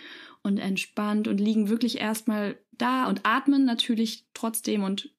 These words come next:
nehmen ihren ersten Atemzug, aber sind oft wesentlich entspannter als Landbabys. Und, äh, die Plazenta kann ins Wasser geboren werden. Also man kann zur Plazenta-Geburt im Wasser bleiben. Ähm,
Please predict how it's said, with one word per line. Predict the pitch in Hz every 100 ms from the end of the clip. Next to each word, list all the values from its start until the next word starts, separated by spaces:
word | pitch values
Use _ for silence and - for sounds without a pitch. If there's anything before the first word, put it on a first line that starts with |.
| _ - - - _ -
nehmen | 196 196 196
ihren | 202 185
ersten | 190 190 - 95 92 90 -
Atemzug, | 139 - 247 - 233 226 - - - -
aber | 214 202
sind | 202 214 220
oft | 208 -
wesentlich | 226 240 269 240 214
entspannter | - 196 180 190 196
als | 185 180 - 185
Landbabys. | 180 220 294 302 339 440 - - - -
Und, | 247 269 285 269 -
äh, | 220 214
die | 220
Plazenta | 214 202 - 202 285 330 320 302 -
kann | - 240 277
ins | 277 226 -
Wasser | 208 220 196
geboren | 180 175 180 180
werden. | 180 269 381
Also | 233 214
man | 208 202
kann | - 247
zur | 254 240
Plazenta-Geburt | 240 233 220 226 226 208 214
im | 247 196
Wasser | 190 185 175
bleiben. | 196 226 285 294 294 - - - - - - -
Ähm, | 214 214 214 214 208 254